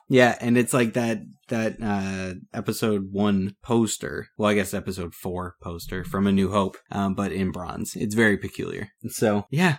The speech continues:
this is, uh, this is a real thing that exists in the world. I will post a picture up when we post the podcast,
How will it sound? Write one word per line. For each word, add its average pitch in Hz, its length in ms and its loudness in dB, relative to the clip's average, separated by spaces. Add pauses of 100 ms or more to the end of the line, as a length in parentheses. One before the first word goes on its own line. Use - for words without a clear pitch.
this 127 220 2
is, 139 240 4
uh, 139 300 4
this 143 140 0
is 156 100 0
a 165 80 6
real 160 180 6
thing 175 220 4
that 160 100 4
exists 151 280 0
in 165 60 2
the 156 80 2
world. 151 240 6
I 123 160 4
will 123 420 6
post 151 280 2
a 147 40 2
picture 147 380 2
up 127 200 4 (300)
when 120 180 8
we 117 100 8
post 123 280 4
the - 80 -4
podcast, 170 600 4